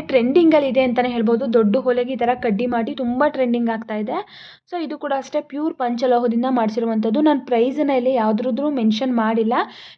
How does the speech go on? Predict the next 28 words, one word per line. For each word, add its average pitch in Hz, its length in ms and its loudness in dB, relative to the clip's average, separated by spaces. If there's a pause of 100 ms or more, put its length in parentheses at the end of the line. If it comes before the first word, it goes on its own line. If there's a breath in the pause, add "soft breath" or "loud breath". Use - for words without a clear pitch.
ನಿಮಗೆ 277 340 -6
ಯಾವುದೇ 262 400 0
ಜ್ಯುವೆಲರಿ 269 400 2
ಇಷ್ಟ 240 240 -8
ಆದ್ರೂ 233 300 2
ಕೂಡ, 233 180 2
ಯಾವುದೇ 226 400 4
ಒಂದು 262 220 -2
ಇಯರಿಂಗ್ಸು, 240 440 -2
ಮಂಗಲಿ 233 360 2
ಸರ, 240 220 -4
ಬ್ಯಾಂಗಲ್ಸ್ 220 400 0
ಆಗಿರ್ಬೋದು, 214 400 -2 (480 loud breath)
ಸ್ಕ್ರೀನ್ 330 320 4
ಮೇಲೆ 302 220 6
ಏನು 269 100 2
ನಂಬರ್ 247 280 4
ಹಾಕಿದ್ದೀನಲ್ಲ, 226 520 -2
ಸೆವೆನ್ 240 340 -4
ಸಿಕ್ಸ್ 302 240 -6
ಒನ್ 233 180 2
ನೈನ್ 247 180 0
ಡಬಲ್ 220 220 4
ಫೈವ್ 262 260 -2
ಟೂ 262 120 -2
ಫೋರ್ 285 220 -2
ಒನ್ 226 160 0
ಸೆವೆನ್, 226 240 -4